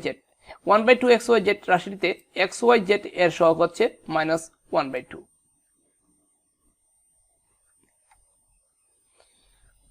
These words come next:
তারপরে খ নম্বর বলা হয়েছে এক্স এর আক্ষরিক সহগ নির্ণয় করো। আক্ষরিক বলতে অক্ষর ভিত্তিক অক্ষরগুলো। এক্ষেত্রে এক্স এর সাথে যে অক্ষর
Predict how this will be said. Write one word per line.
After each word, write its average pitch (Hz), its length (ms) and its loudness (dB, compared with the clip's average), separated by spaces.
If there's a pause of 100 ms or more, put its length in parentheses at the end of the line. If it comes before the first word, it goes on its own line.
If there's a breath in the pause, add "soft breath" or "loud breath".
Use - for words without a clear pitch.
(240)
তারপরে 240 320 6
খ - 20 -4 (120)
নম্বর 247 240 6
বলা 269 160 4
হয়েছে 277 220 2 (220)
এক্স - 200 -4
এর 214 60 0 (160)
আক্ষরিক 214 400 -2 (400)
সহগ 175 280 2 (100)
নির্ণয় 180 260 -4
করো। - 140 -12 (880)
আক্ষরিক - 460 4
বলতে 208 200 2 (320)
অক্ষর 196 300 0
ভিত্তিক 160 260 -6 (540)
অক্ষরগুলো। 185 480 0 (640 soft breath)
এক্ষেত্রে 240 340 2 (320)
এক্স - 200 -8
এর 247 120 2
সাথে 247 140 2 (120)
যে 185 80 6 (560)
অক্ষর 226 380 2